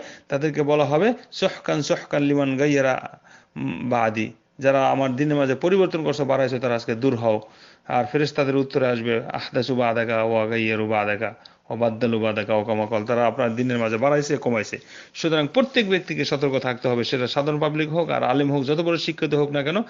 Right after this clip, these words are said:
এমন কোনো কাজ করা যাবে না যেটা আল্লাহ থেকে এবং রাসূল সাল্লাল্লাহু আলাইহি ওয়াসাল্লাম থেকে প্রমাণিত নয়।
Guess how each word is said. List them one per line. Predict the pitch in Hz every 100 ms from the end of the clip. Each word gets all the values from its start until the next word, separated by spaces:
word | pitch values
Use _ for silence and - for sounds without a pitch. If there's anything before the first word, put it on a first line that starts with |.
| - - 143
এমন | 196 214
কোনো | 196 185
কাজ | 175 160
করা | - 160 156
যাবে | 165 196
না | 247 - - -
যেটা | 135 139 135
আল্লাহ | - 135 156 151 147 135 127 - -
থেকে | 165 190
এবং | 254 - - - - 139 135
রাসূল | 131 156
সাল্লাল্লাহু | 147 147
আলাইহি | 135
ওয়াসাল্লাম | 127 127 123
থেকে | 120 160 220
প্রমাণিত | 214 143 131 120 120
নয়। | 120 117